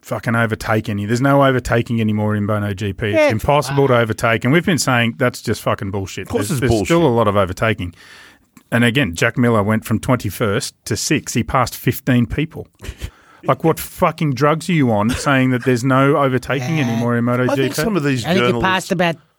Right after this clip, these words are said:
Speaker 2: twelve 'cause a couple fell off. But,
Speaker 1: Well, that's,
Speaker 2: you know.
Speaker 1: yeah.
Speaker 3: But look,
Speaker 1: He, uh, he
Speaker 2: Still
Speaker 1: passed
Speaker 3: to my
Speaker 2: some
Speaker 3: mind, to my mind at the moment, for, for a lot of these guys, it's all about clickbait. They
Speaker 1: It
Speaker 3: need,
Speaker 1: is.
Speaker 3: they need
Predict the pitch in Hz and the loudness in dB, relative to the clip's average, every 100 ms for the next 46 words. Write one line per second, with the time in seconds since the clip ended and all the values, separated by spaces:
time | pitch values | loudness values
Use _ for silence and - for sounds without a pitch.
0 | _ _ _ - 180 160 135 - 147 135 | _ _ _ -2 0 0 -4 -8 -10 -6
1 | 156 156 127 - 135 131 131 - - 104 | -6 -6 -8 -6 -6 -6 -10 -8 -2 0
2 | 101 101 127 135 - 80 123 113 _ - | 0 0 -2 -2 -2 0 -2 -2 _ -10
3 | 151 175 131 - - 139 131 151 107 135 | -4 -2 -2 -6 -4 -2 0 -2 -4 -2
4 | 165 156 123 156 175 214 196 147 120 127 | 0 2 2 2 2 2 2 2 0 -2
5 | 135 151 147 120 117 104 113 123 113 92 | 0 0 2 2 2 0 -2 -2 -4 -6
6 | 110 98 113 120 139 117 95 92 92 95 | -8 -6 -4 -4 -2 -2 -4 -4 -2 -2
7 | 90 110 92 85 101 - 73 64 - _ | -2 -4 -2 -4 -4 -4 -4 -8 -12 _
8 | _ _ _ _ _ - 104 117 117 98 | _ _ _ _ _ 0 2 4 2 2
9 | 107 117 127 151 127 | 0 2 2 0 -4